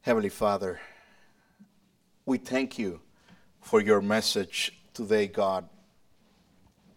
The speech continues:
We thank you that even though we do not deserve it, you have chosen us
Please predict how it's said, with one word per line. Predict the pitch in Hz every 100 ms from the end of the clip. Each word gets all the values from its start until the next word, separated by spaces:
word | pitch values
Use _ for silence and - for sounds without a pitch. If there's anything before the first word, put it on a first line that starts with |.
| _ _ - - - - - - _ - - _ _ _ _ _ _ _ _
We | 143
thank | 139 - 190 190
you | 175 131
that | 120 110 - - - - - -
even | 165 165 151 135
though | 139 170
we | 131 127
do | 110 139 151
not | 139 156 175
deserve | 151 127 - - 170 170 117
it, | 98 - - _ _ _ _ - - - -
you | - -
have | 165 - -
chosen | - - 453 254 - - - -
us | - - - - - -